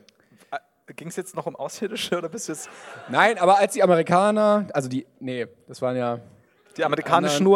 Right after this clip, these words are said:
Speaker 1: Ureinwohner?
Speaker 2: ich, nein, ja, die amerikanischen Ureinwohner.
Speaker 1: Nein, sagt er.
Speaker 2: Wurden ja, haben ja andere Menschen vom europäischen Kontinent betr-, getroffen,
Speaker 1: Ja.
Speaker 2: als sie da ankamen.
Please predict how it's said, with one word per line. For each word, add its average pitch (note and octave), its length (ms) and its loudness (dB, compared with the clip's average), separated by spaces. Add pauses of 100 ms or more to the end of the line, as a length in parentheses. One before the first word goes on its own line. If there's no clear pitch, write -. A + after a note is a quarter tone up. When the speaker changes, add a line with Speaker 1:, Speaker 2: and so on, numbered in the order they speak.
(140)
Speaker 1:
Ureinwohner? G3 360 0 (120)
Speaker 2:
ich, - 100 -14 (280)
nein, D3+ 420 2
ja, E3 180 6
die D#3+ 100 0
amerikanischen G3+ 460 0
Ureinwohner. C3 560 0 (200)
Speaker 1:
Nein, F#3 400 2
sagt D#3 300 2
er. E3 260 -2 (1300)
Speaker 2:
Wurden G3 220 4
ja, G3+ 360 6 (1160)
haben E3 140 -2
ja F3 140 4
andere F3+ 360 -2
Menschen E3+ 300 -2
vom D#3 120 -6
europäischen D#3 440 -2
Kontinent D#3 480 -6
betr-, - 200 -18
getroffen, A#3+ 540 2 (300)
Speaker 1:
Ja. B2 160 -2
Speaker 2:
als E3+ 80 -8
sie D3 60 -12
da C3+ 100 0
ankamen. G#3 480 0